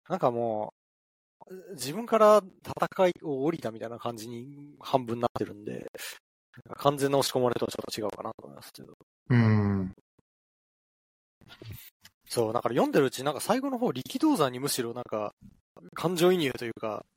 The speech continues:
Speaker 1: なんか力道山の話になってない？これみたいに思ったんですよね。
Speaker 2: まあ、一応主人公多分、そうですね、三人いますよね。
Speaker 1: 力道山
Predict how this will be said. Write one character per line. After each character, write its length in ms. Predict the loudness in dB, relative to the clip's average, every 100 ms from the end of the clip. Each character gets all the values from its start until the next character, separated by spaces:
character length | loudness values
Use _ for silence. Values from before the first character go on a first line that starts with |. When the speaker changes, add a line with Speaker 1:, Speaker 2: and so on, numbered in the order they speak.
| _ _ -14
Speaker 1:
な 240 | -10 -4 -4
ん 60 |
か 120 | -4 -6
力 200 | -2 2
道 120 | 4
山 120 | 2
の 80 | 2
話 240 | 0 0
に 60 | -4
な 40 |
っ 40 | -8
て 60 | -10
な 80 | -10
い？ 60 |
こ 100 | -10
れ 100 | -10
み 60 | -10
た 140 | -12
い 20 |
に 60 | -8
思 80 | -2
っ 40 |
た 100 | 0
ん 80 | 0
で 40 | -2
す 120 | -6
よ 80 | -10
ね。 100 | -18 -18 -20 _ _ -20 -20 _ _ -2
Speaker 2:
ま 140 | 4
あ、 60 | 6
一 160 | 6 4
応 20 |
主 160 | 4 2
人 180 | 2 4
公 160 | 4
多 120 | 4
分、 260 | 2 -2 -8 _ _ -2 -2 -2 -4
そ 180 | 4 4
う 40 |
で 60 | 2
す 80 |
ね、 80 | -4
三 180 | 0 4
人 120 | 6
い 20 |
ま 100 | 6
す 100 | 4
よ 80 | 0
ね。 200 | -10 -16 _ _ _ _ _ _ _ _ _ _ _ _ _ -18
Speaker 1:
力 220 | -12 -2 4
道 160 | 6
山 140 | 4